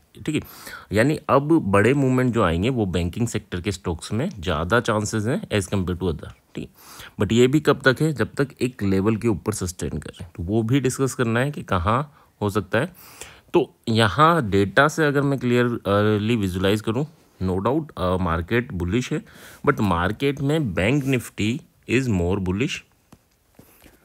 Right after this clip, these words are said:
और निफ्टी क्या, क्या रहेगा कि यार छोटा मोटा ऊपर, छोटा मोटा डाउनवर्ड डायरेक्शन में, ठीक है। तो ये चीज़ें हो सकती हैं और थोड़ा सा प्रेशर आपको मिड कैप पे भी देखने को मिलेगा, यानी ऊपर जाएगा तो सेल ऑफ आएगा, फिर ऊपर जाएगा, फिर सेल ऑफ आएगा,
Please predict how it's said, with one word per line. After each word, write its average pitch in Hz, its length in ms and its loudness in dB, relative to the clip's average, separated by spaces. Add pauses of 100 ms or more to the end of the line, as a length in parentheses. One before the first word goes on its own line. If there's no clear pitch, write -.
(220)
और 101 80 2
निफ्टी 117 580 4
क्या, 143 220 2
क्या 120 200 4
रहेगा 98 400 4
कि 113 160 -2
यार 107 140 0 (100)
छोटा 90 360 -2
मोटा 101 240 0
ऊपर, 104 440 -2
छोटा 90 260 -2
मोटा 90 280 -2 (220)
डाउनवर्ड 80 520 -4 (240)
डायरेक्शन 85 460 -4
में, - 100 -12
ठीक - 100 -8
है। 104 100 -8 (840)
तो 131 80 4
ये 104 240 2
चीज़ें 92 280 -2
हो 87 80 0
सकती 82 300 -8
हैं - 140 -10
और 123 60 -4
थोड़ा 151 360 -2
सा 147 120 -2
प्रेशर 117 340 -2
आपको 101 280 -2
मिड 95 260 2
कैप 110 280 0
पे 98 100 0
भी 98 120 -4
देखने 92 320 -2
को 98 80 -4
मिलेगा, 92 300 -2
यानी 104 180 -2
ऊपर 90 280 -4
जाएगा 101 240 0
तो 135 120 -6
सेल 107 220 -2
ऑफ 104 120 -4
आएगा, 110 200 -2
फिर 147 220 -4
ऊपर 127 200 -2
जाएगा, 107 220 0
फिर 107 160 -6
सेल 87 180 -6
ऑफ 85 120 -8
आएगा, - 260 -18